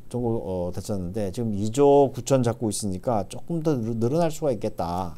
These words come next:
이렇게 보는 것 같습니다. 아무튼 뭐 반도체 쪽은 계속해서, 어, 좋은 얘기들이 나오고 있는 것 같고요. 디스플레이는 육천억 정도, 어, 예상하고 있는데 하향 조정 가능성이 있다고 합니다. 뭐 디스플레이 쪽은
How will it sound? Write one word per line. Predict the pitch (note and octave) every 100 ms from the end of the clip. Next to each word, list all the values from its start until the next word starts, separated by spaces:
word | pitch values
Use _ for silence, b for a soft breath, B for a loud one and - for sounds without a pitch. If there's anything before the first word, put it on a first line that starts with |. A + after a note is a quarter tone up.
| -
이렇게 | - A2 G#2
보는 | G#2+ G#2
것 | F2+
같습니다. | D#2+ G2+ F#2 F#2+ F2
아무튼 | G#2 B2+ B2
뭐 | C3 B2+ B B B B B -
반도체 | A#2 D3+ D#3 D3+
쪽은 | E3 E3
계속해서, | C#3+ C3 C3 C3+ D3 D#3 D3
어, | G#2+ G#2 G#2 G2+ G2+
좋은 | A#2 C#3
얘기들이 | B2+ A#2 A#2 D3
나오고 | C3+ F#2+ A#2
있는 | A2+ F#2+
것 | F2+
같고요. | D#2+ A2+ G2 F#2 - - b b b b b b b b -
디스플레이는 | C#3+ D#3+ F#3+ G3 F#3+ F#3+ G3+ G3 F3+ C#3+
육천억 | - F3+ F#3+ F#3+
정도, | F#3 E3 D3+ E3 D#3+ D#3 C#3 B2
어, | C3+ B2
예상하고 | A#2+ C3+ C3+ B2
있는데 | A#2 A#2 D3 D#3+ D#3 A2+
하향 | - D#3+ F3
조정 | D#3+ D#3+ C#3
가능성이 | B2+ A#2+ A#2 G#2+
있다고 | F2 F2 E2+
합니다. | E2+ G2 G#2 D#2+ F#2+ A2+ -
뭐 | G2+ G#2
디스플레이 | - - B2 A#2+
쪽은 | A#2+ A#2+ C#3+ C#3